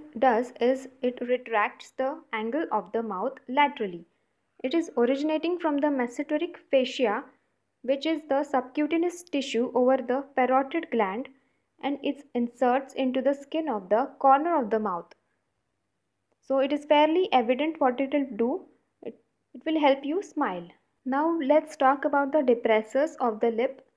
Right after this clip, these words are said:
First one being depressor labii inferioris. Now this ori-, arises from the medial extent of the oblique line of the mandible and inserts into the skin of lower lip. As the name suggests,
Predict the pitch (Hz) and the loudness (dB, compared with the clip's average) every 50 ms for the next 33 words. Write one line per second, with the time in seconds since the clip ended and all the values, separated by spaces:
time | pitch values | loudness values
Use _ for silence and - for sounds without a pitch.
0 | _ _ _ _ _ _ _ - - 254 254 254 254 - - 294 302 311 302 285 | _ _ _ _ _ _ _ -6 -4 -2 -2 -4 -6 -6 -4 -2 -2 0 0 0
1 | 269 269 262 277 285 285 254 - 233 240 - 233 240 240 240 247 285 277 302 302 | -2 -2 -2 -6 -6 -6 -4 -4 -4 -2 0 0 0 0 0 -2 -2 -2 0 2
2 | 262 247 226 214 214 220 233 254 - - 254 240 240 233 - 269 285 277 285 254 | 2 2 2 2 0 -2 -4 -4 -6 -4 -4 -4 -4 -4 -4 -4 -2 2 2 2
3 | 208 196 185 185 226 311 311 - - _ _ _ _ _ _ _ _ _ _ _ | 2 2 0 -2 -2 -4 -4 -6 -20 _ _ _ _ _ _ _ _ _ _ _
4 | _ - 247 233 240 226 277 277 - - - 233 226 220 220 220 214 - 233 233 | _ -8 -6 -4 -2 0 0 -2 -2 0 0 2 4 4 4 2 2 0 2 4
5 | 233 226 220 214 214 220 233 294 349 - - - _ - 240 226 226 220 240 262 | 4 6 6 4 4 4 4 4 2 0 -8 -12 _ 0 2 2 2 2 2 2
6 | 247 240 233 226 208 254 294 320 320 247 262 - - - - 196 202 240 277 - | 2 2 2 2 4 4 6 6 4 2 0 -4 -14 -10 -8 -8 -6 -8 -10 -12
7 | - _ _ _ _ _ _ - 226 233 233 - 294 294 - - - 214 208 233 | -14 _ _ _ _ _ _ -8 -8 -8 -6 -6 -8 -8 -2 -2 -2 -2 0 -2
8 | 254 311 - - _ - 190 190 220 247 277 294 262 220 226 226 226 208 196 190 | -4 -4 -6 -8 _ -4 -2 0 0 0 -2 -2 -2 0 0 0 0 -2 -2 -4
9 | 196 190 214 277 427 - - _ _ _ _ _ _ _ _ _ _ _ _ _ | -6 -4 -2 -4 -4 -4 -10 _ _ _ _ _ _ _ _ _ _ _ _ _
10 | - 269 277 285 294 285 269 277 - 269 254 302 302 - 311 294 277 285 262 285 | -6 -6 -4 -2 -4 -4 -4 -2 0 0 0 0 -2 -2 -4 -2 -2 0 0 0
11 | 302 294 - - - - 277 277 277 - - - 220 240 277 - - - 226 240 | 0 -2 -4 -12 -8 -4 -4 -4 -4 -4 -6 -4 -2 -2 -2 -4 -6 -4 0 2
12 | 233 247 277 285 254 220 196 180 - - _ _ _ _ _ _ _ _ _ _ | 4 6 6 4 4 0 -4 -6 -6 -12 _ _ _ _ _ _ _ _ _ _
13 | _ _ - 226 233 233 233 285 320 320 330 330 339 330 - 302 240 208 196 220 | _ _ -4 -2 -2 0 2 0 2 2 0 -2 -2 2 2 2 2 2 0 -2
14 | 269 269 - | -2 -4 -8